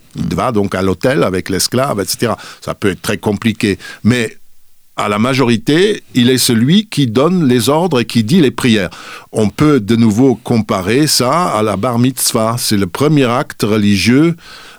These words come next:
euh, qu'il célèbre. Chez, chez nous, là, si, si j'ose dire, la com-, la première communion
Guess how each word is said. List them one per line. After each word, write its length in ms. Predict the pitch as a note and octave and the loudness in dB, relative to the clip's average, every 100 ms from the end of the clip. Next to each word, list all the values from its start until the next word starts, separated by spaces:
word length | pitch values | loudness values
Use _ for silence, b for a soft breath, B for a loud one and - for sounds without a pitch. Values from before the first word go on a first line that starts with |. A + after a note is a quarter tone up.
| - | -6
euh, 240 | A2 G#2 - | -2 -2 -2
qu'il 200 | - B2+ | 0 0
célèbre. 600 | D#3 D3 C#3+ G2 F2 F2 | 2 2 2 0 -2 -4
Chez, 240 | E2+ G#2+ G#2 B2+ - | -2 2 2 0 -4
chez 200 | - G2 | -6 0
nous, 200 | G#2+ E3 | 2 4
là, 320 | C#3+ G2 F#2 E2+ | 4 2 0 -4
si, 180 | - F2+ | -6 -8
si 160 | E2+ | -10
j'ose 240 | E2+ F#2 A2+ | -6 -4 0
dire, 160 | D3+ | 0
la 120 | F#2+ | 0
com-, 260 | F2 B2 B2+ | -2 -2 -2
la 100 | G2+ | -4
première 400 | B2 B2 G#2 F2+ | 0 2 0 0
communion 600 | A#2+ G#2 G2+ A2+ C#3 | 0 2 4 4 2